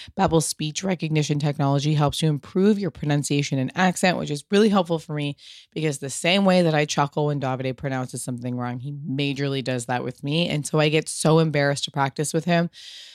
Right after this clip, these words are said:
So Babbel has been a huge essential tool for me. There are so many ways to learn with Babbel. You can use podcasts, games, videos, stories, even live classes. Plus,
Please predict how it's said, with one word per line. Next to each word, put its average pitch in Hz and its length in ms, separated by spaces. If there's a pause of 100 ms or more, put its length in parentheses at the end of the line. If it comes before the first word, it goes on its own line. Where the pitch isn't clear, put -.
(440)
So 170 140
Babbel 156 360
has 156 120
been 147 180
a 147 60
huge 147 640
essential 139 480
tool 135 260
for 135 140
me. 147 260
There 151 160
are 143 100
so 175 300
many 175 140
ways 160 240
to - 140
learn 135 360
with 131 140
Babbel. 127 360
You 123 120
can 120 120
use 143 300
podcasts, 151 800
games, 156 360
videos, 143 360
stories, 135 520
even 131 200
live 127 200
classes. 135 600
Plus, 156 260